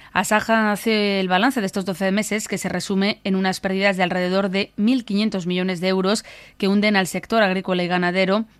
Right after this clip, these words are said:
y por extensión al medio rural muy dependiente del sector primario y que además tendrá una repercusión muy negativa en la economía global de la comunidad autónoma. Así lo apuntaba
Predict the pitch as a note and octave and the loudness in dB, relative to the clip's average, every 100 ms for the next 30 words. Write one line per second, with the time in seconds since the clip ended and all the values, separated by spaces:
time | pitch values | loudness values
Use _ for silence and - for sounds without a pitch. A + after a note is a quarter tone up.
0 | _ _ _ _ - - - G3+ G#3 F#3 | _ _ _ _ -20 -6 0 4 4 2
1 | G#3 F#3+ A#3+ G#3 F#3+ F#3+ F#3 F#3 F#3+ G3+ | -2 -2 2 2 2 0 0 0 2 2
2 | G3+ G#3+ A3+ G3+ G3 G3 G#3+ F#3 F3+ G#3 | 2 2 2 0 0 0 -2 -2 -4 -4
3 | G3 F#3+ F#3 F#3 G#3+ B3 - - F3+ F3+ | -2 0 0 2 0 -2 -12 -12 -6 -4
4 | E3+ F3+ G3 F#3+ F#3 F#3 F#3+ F#3+ F#3 F#3 | -2 -2 -2 -2 2 2 2 2 0 -4
5 | F3+ F3+ A#3+ B3 G3 G3 F#3 F3 G3 F3+ | -6 -4 2 2 4 2 0 0 2 0
6 | G#3 - - - F3 F3 F3 F3 F#3+ F#3 | 0 -4 -14 -4 -4 -2 -4 -2 -2 -2
7 | F#3 F#3 F#3+ F#3 F3 F3+ F3 F3 F3 E3 | 0 0 0 -4 -4 -6 -4 -6 -8 -4
8 | A#3 A#3+ F3+ - A#3+ C4 G#3+ G3 A3+ F#3 | 0 2 0 -2 -2 -2 0 2 2 2